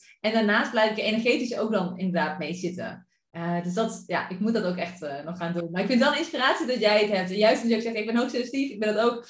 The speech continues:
Eh, want ja, ik red dat gewoon niet inderdaad, als je die allemaal, eh, en niet dat er zoveel zijn, maar soms heb je ook gewoon niet per se kritiek, maar gewoon, eh, veel vragen. Dat, want, en even voor de duidelijkheid voor iedereen die nu luistert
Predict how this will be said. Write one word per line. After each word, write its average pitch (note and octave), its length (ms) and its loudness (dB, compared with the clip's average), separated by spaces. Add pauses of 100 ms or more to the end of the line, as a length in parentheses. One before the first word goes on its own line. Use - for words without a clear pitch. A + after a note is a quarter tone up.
(300)
Eh, G#3+ 220 4
want G#3+ 180 -2
ja, F#3 80 -2
ik - 120 -12
red G#3+ 260 2
dat F#4 120 -2
gewoon F#3+ 420 2
niet F#3+ 180 0
inderdaad, F3+ 300 0
als F3 120 -6
je G3 60 -8
die G3 140 -2
allemaal, F3+ 580 0
eh, D#3 140 -2
en D#3 120 -8 (140)
niet F4 260 8
dat C4 120 4
er G#3+ 120 0
zoveel A#3+ 400 2
zijn, A#3 280 2
maar E4 100 -2
soms G4+ 180 -6
heb F4+ 100 -4
je C4+ 80 0
ook A#3+ 160 -2
gewoon A#3+ 240 0
niet C#4+ 100 -4
per A#3 140 -2
se F3+ 300 -4
kritiek, C#4 440 -4
maar B3 180 -2
gewoon, A3 480 -2 (440)
eh, G3+ 440 -2
veel C#4 280 0
vragen. D#4+ 720 -2 (140)
Dat, A3+ 160 2
want, A3+ 260 2
en A#3+ 120 0
even B3+ 180 0
voor A#3+ 100 -2
de A3+ 40 0
duidelijkheid A#3+ 360 0
voor - 80 -8
iedereen G#3+ 320 0
die G3 120 0
nu G3 80 2
luistert G3 280 2